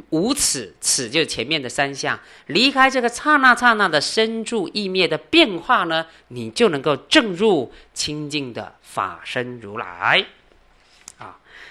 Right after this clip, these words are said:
这是无着菩萨跟天津菩萨的偈颂。由此可知啊，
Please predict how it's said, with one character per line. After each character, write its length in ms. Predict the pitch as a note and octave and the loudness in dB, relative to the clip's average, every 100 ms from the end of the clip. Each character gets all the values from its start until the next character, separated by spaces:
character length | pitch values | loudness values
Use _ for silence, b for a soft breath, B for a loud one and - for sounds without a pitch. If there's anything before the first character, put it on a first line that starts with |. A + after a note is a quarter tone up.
| B | B
这 100 | D#3 | -8
是 220 | D3 E3 | -4 -6
无 120 | D3+ | -6
着 160 | F#3 E3 | -2 -2
菩 180 | D#3+ C3 | -2 -8
萨 320 | C#3 C3 A#2 | -2 0 0
跟 300 | A2 B2+ B2 | -2 -6 -6
天 300 | B2 - C3+ | -10 -10 -10
津 300 | B2+ C3 B2+ | -8 -10 -10
菩 180 | B2 G#2 | -12 -16
萨 240 | G2+ B2+ G#2+ | -8 -8 -8
的 100 | - | -16
偈 200 | - A2 | -16 -16
颂。 200 | - G#2 _ _ _ _ _ _ _ b b b b b b _ | -16 -16 _ _ _ _ _ _ _ b b b b b b _
由 120 | - C#4+ | 2 2
此 140 | C#4+ | 2
可 160 | E3 C#3 | -2 -4
知 180 | - C#3 | -2 0
啊， 180 | A#2+ | 0